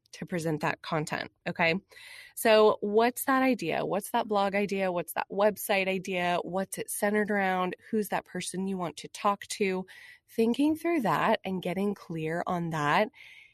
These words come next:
is going to be key for you. That's something that I really didn't have a handle on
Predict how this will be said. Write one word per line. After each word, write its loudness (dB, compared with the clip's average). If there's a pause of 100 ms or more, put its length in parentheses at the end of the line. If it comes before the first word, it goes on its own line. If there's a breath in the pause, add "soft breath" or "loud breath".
(220 loud breath)
is -4
going -2
to -2
be -2
key -4
for -2
you. 2 (480 loud breath)
That's 2
something 4
that 6
I 4
really 0
didn't -2
have -2
a 0
handle 2
on 0